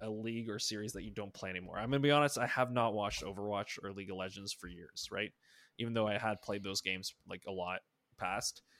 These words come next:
I, I have not followed any of those, those scenes, uh, since then. So, um, in, in that sense, like, you, you kinda have to grow your own player sh-, player base. And, um, you know, I, I, you know, we're talking about the Magic, you know,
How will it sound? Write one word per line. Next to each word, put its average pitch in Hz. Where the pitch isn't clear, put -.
I, 110
I 117
have 117
not 113
followed 104
any 104
of 101
those, 98
those 101
scenes, 101
uh, 92
since 110
then. 87
So, 104
um, 107
in, 131
in 139
that 156
sense, 147
like, 110
you, 120
you 120
kinda 135
have 135
to 120
grow 107
your 98
own 101
player 170
sh-, -
player 160
base. 170
And, 113
um, 104
you 113
know, 98
I, 117
I, 117
you 120
know, 110
we're 123
talking 143
about 143
the 131
Magic, 120
you 113
know, 101